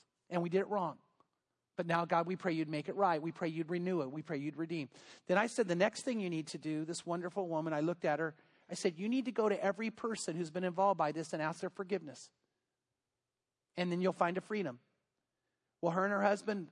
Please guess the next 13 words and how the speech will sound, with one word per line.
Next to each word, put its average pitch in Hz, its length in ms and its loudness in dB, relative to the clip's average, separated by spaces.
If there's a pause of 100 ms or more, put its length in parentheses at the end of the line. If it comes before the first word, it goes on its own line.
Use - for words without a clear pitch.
godly 202 380 2
people, 202 360 -4
they 196 140 2
got 196 240 4
together 190 380 0
without 180 320 2
making 196 300 -2
excuses. 190 540 -4
They 180 140 0
confessed 180 500 -2
what 185 140 -4
happened, 185 420 -2
and, 151 140 -8